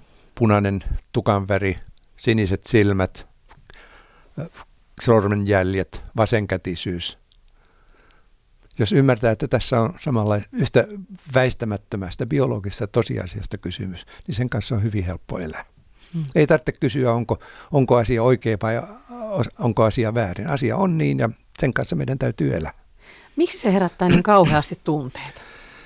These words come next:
Speaker 1: Siinä on paljon pelkoa ja, ja epä-, ja tiedon puutetta.
Speaker 2: Mm.
Speaker 1: Väär-, väärän tyyppisiä asenteita, ideologioita, pelkoja.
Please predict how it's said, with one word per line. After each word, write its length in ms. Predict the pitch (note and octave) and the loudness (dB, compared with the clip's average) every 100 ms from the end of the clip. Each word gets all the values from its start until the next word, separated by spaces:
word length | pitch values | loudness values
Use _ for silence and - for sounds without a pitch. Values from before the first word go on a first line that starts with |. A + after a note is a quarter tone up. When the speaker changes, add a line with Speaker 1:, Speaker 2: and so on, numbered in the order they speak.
| - - - - _ _ - - - | -20 -20 -20 -20 _ _ -20 -18 -6
Speaker 1:
Siinä 260 | F#3 A#2 | -4 -2
on 40 | B2+ | -2
paljon 320 | D#3 C3 A#2 | 0 2 2
pelkoa 540 | - B2+ F#2 - - | 2 2 0 -4 -8
ja, 120 | E3 F3 - - - - - - - | -4 0 2 0 -6 -10 -12 -14 -4
ja 140 | A2 - - _ _ - | -2 -4 -12 _ _ 0
epä-, 260 | - G2 G#2+ D#3 D#3 | 2 2 0 -4 -2
ja 160 | D3 A#2 - _ _ _ - - - - _ _ _ _ - | 0 0 -4 _ _ _ -20 -20 -20 -20 _ _ _ _ 2
tiedon 320 | D#3 B2 G2 | 4 4 0
puutetta. 540 | F#2 D2+ - - - - - - _ | -6 -10 -14 -16 -8 -8 -8 -20 _
Speaker 2:
Mm. 140 | F#3 D3+ - _ _ _ _ D#3+ | -6 -6 -10 _ _ _ _ 2
Speaker 1:
Väär-, 280 | C#3 B2 D#3+ | 2 2 2
väärän 300 | D#3 A#2 G#2 | 2 2 -2
tyyppisiä 680 | A2 F#2 - G2 G2+ F#2 - | -4 -6 -6 -6 -4 -6 -4
asenteita, 560 | A#2+ G#2+ G2 G2+ F#2+ F#2 - _ _ - - - - - - _ _ _ - | -2 -2 -4 -6 -6 -8 -10 _ _ -20 -20 -20 -20 -20 -20 _ _ _ 0
ideologioita, 880 | A#2+ A2+ G2+ F#2+ F#2 G2 F#2+ F2 G2+ - - | 4 6 4 0 -2 -4 -4 -2 -2 -4 -4
pelkoja. 520 | - G#2 F2+ G#2 G2 | 2 2 2 -2 -4